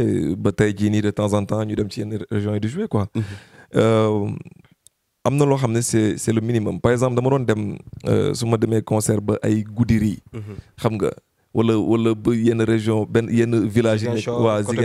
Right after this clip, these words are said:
Speaker 1: Ziguinchor,
Speaker 2: Bignona bi
Speaker 1: waa
Speaker 2: noonu.
Speaker 1: foofu
Speaker 2: Mhm.
Speaker 1: yëpp.
Speaker 2: Mhm.
Speaker 1: Des fois da ngay, nit day nekk Dakar ne la, mais foofu,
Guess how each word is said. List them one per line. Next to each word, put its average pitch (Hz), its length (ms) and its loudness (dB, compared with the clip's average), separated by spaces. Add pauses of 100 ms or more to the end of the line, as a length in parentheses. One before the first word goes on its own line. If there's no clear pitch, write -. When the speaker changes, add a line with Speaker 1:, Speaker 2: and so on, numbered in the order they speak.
Speaker 1:
Ziguinchor, 113 140 0
Speaker 2:
Bignona 117 200 0
bi 113 60 2
Speaker 1:
waa 104 120 0
Speaker 2:
noonu. 117 160 -4
Speaker 1:
foofu 107 240 2
Speaker 2:
Mhm. 117 60 4
Speaker 1:
yëpp. 143 120 0 (200)
Speaker 2:
Mhm. 110 180 -4 (280)
Speaker 1:
Des 117 140 2
fois 131 160 4
da 120 60 2
ngay, 123 200 0
nit 120 160 0
day 123 120 4
nekk 127 140 -2
Dakar 117 220 0
ne 117 60 2
la, 123 140 0
mais 143 100 -2
foofu, 139 340 0